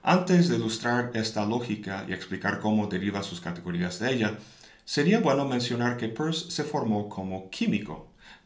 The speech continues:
tema que le ayudó mucho en el desarrollo de esta nueva lógica. En química, los elementos tienen lo que se llaman valencias,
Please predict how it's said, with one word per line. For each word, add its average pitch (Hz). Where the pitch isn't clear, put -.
tema 156
que 120
le 104
ayudó 101
mucho 123
en 110
el 110
desarrollo 90
de 87
esta 87
nueva 87
lógica. -
En 143
química, -
los 117
elementos 175
tienen 143
lo 123
que 127
se 110
llaman 101
valencias, 95